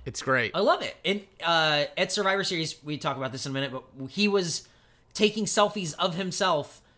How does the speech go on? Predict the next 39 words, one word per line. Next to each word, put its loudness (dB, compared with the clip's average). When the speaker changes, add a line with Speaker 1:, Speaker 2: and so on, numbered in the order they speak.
Speaker 2:
in 0
the 0
middle 2
Speaker 1:
Yeah. 2
Speaker 2:
of -6
the -2
Divas -2
match, 0
saying -2
that -4
he -6
was -2
the -6
coach. -2
Speaker 1:
<laughs> -8
Speaker 2:
Awesome. 2
He's -2
the -2
best. -4
Speaker 1:
It's -2
great. 4
I 6
love 8
it. 2
Speaker 2:
He, 0
he's -4
just -2
a -2
fantastic -4
heel. -6
Speaker 1:
Mm-hmm. 4
Speaker 2:
I, 2
I -2
cannot -2
get 0
enough -4
of -14
Tyson -8
Kidd. -10